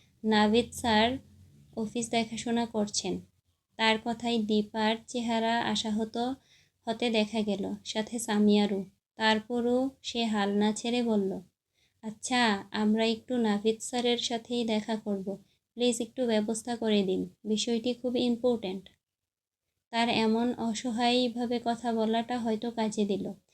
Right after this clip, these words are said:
সিকিউরিটি গার্ডটি কাউকে কল দিল। উপাস থেকে এক মেয়ে সেক্রেটারি কল ধরতেই গার্ডটি সালাম দিয়ে বলল, "ম্যাম, নাভিদ স্যারের সাথে দুটি মেয়ে দেখা করতে চাচ্ছেন। বলছে খুব ইম্পর্ট্যান্ট বিষয়ে কথা বলতে চাই।"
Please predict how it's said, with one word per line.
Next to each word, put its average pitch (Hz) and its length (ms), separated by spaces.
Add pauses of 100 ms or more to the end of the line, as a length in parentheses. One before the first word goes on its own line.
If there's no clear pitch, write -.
(240)
সিকিউরিটি 247 560
গার্ডটি 233 380
কাউকে 240 340
কল 220 300
দিল। 196 260 (320)
উপাস 226 340
থেকে 247 320
এক 233 340
মেয়ে 220 280
সেক্রেটারি 233 640
কল 233 300
ধরতেই 233 480
গার্ডটি 214 400
সালাম 208 420
দিয়ে 233 180
বলল, 196 420 (560)
"ম্যাম, 226 280
নাভিদ 208 440
স্যারের 247 340
সাথে 240 340
দুটি 226 340
মেয়ে 233 240
দেখা 226 300
করতে 233 360
চাচ্ছেন। 196 500 (420)
বলছে 233 320
খুব 247 240
ইম্পর্ট্যান্ট 247 760 (100)
বিষয়ে 240 460
কথা 233 260
বলতে 226 340
চাই।" 190 280